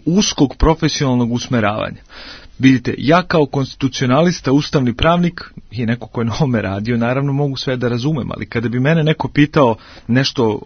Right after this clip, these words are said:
analogno iz medicine ili iz tehničkih nauka, bih imao veliki problem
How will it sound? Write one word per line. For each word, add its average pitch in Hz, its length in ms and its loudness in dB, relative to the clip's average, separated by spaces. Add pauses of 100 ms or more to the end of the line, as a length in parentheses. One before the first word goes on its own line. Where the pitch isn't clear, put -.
(120)
analogno 127 580 2
iz 110 140 -2
medicine 120 800 2
ili 101 220 -4
iz 101 220 -10
tehničkih 147 560 -2
nauka, 160 340 0
bih 147 200 -2
imao 180 120 4
veliki 151 320 2
problem 139 420 2